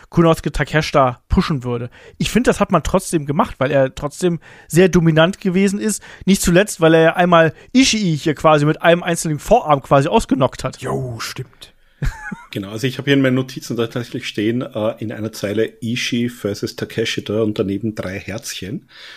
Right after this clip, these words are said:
Speaker 3: Also das war schon <laughs> eine, äh, das war schon eine, eine schöne, äh, ein schöner Hausfight, sag ich mal. Also da würde ich auch mehr davon mitnehmen. Äh, zum Finish habe ich eine Theorie. Ähm, Bryan Danielson hat dann auch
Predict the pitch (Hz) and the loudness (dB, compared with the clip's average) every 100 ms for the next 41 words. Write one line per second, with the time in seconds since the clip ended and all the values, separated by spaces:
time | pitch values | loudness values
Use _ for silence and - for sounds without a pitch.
0 | - 147 101 - 113 113 165 120 - 120 | -8 -6 -2 0 0 -2 0 2 2 2
1 | 139 - 117 117 113 113 117 117 110 113 | 2 0 0 0 0 0 0 0 2 2
2 | 113 113 117 117 117 - 131 120 120 107 | 0 0 -4 -6 -10 -8 -8 -8 -8 -6
3 | 107 107 104 104 - 104 117 107 104 104 | -6 -8 -8 -10 -6 -6 -2 0 0 0
4 | 104 _ - - - _ _ 98 98 95 | -4 _ -20 -20 -20 _ _ -10 -8 -8
5 | 95 - 117 123 123 - 113 - - 82 | -10 -8 -2 0 0 -2 -4 -4 -4 -8
6 | 87 - - 104 107 107 98 143 117 104 | -10 -10 -6 -4 -4 -6 -4 -4 -4 -4
7 | 107 95 95 95 113 127 104 107 110 113 | -6 -8 -12 -10 -8 -8 -6 -8 -6 -4
8 | 156 - - - - 120 117 131 131 156 | -4 -8 -20 -18 -2 0 2 -2 -2 -2
9 | 180 131 135 135 131 120 107 117 175 127 | 0 -2 -2 -4 -2 -2 -2 -4 -6 -4
10 | 117 113 120 120 120 107 110 110 113 131 | -4 -2 -4 -6 -6 -6 -6 -6 -6 -4
11 | 131 120 117 110 - | -6 -4 -2 -4 -6